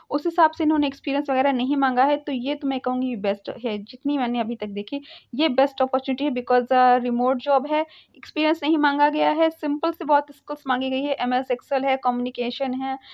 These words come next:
इंग्लिश की आपकी प्रोफिशिएंसी होनी चाहिए, प्रोफेशनल लेवल की होनी चाहिए और बैचलर डिग्री, बहुत ही सिंपल सी, अ, क्वालिफिकेशन मांगी है, जबकि आपकी पोस्ट आपकी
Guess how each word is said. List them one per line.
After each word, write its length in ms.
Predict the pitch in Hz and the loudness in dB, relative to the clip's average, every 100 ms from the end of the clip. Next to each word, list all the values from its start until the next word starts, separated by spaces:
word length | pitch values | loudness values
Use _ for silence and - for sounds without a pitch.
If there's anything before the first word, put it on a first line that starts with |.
| - _ | -20 _
इंग्लिश 360 | 294 294 311 - | 2 2 2 0
की 160 | 311 | 2
आपकी 260 | 240 254 285 | 2 2 -2
प्रोफिशिएंसी 720 | - 269 277 262 254 247 277 | -6 -4 -6 -6 -6 -4 -4
होनी 200 | 269 247 | -4 -4
चाहिए, 180 | 247 262 | -4 -2
प्रोफेशनल 500 | 247 247 240 247 247 | -2 0 -2 -4 -4
लेवल 220 | 240 226 | -2 -2
की 120 | 240 | -4
होनी 180 | 247 233 | -6 -4
चाहिए 320 | 247 247 262 - _ - _ - | -6 -4 -4 -4 _ -20 _ -2
और 300 | 233 233 226 | 0 2 2
बैचलर 380 | 233 240 269 294 | 2 2 2 -2
डिग्री, 240 | 254 285 | -2 -4
बहुत 440 | 277 254 302 311 | -2 -2 0 0
ही 40 | 311 | -2
सिंपल 380 | - 262 277 277 | -4 -2 0 0
सी, 300 | - 269 262 | -2 -6 -6
अ, 40 | - | -4
क्वालिफिकेशन 840 | 240 226 240 233 - 240 240 269 | -4 -2 -2 -2 -4 -6 -4 -2
मांगी 260 | 262 254 247 | -2 -2 -2
है, 80 | 262 | -4
जबकि 180 | 233 262 | -4 -8
आपकी 140 | 240 | -4
पोस्ट 320 | 277 285 294 240 | 2 2 2 0
आपकी 340 | 214 - 254 | 0 -4 -10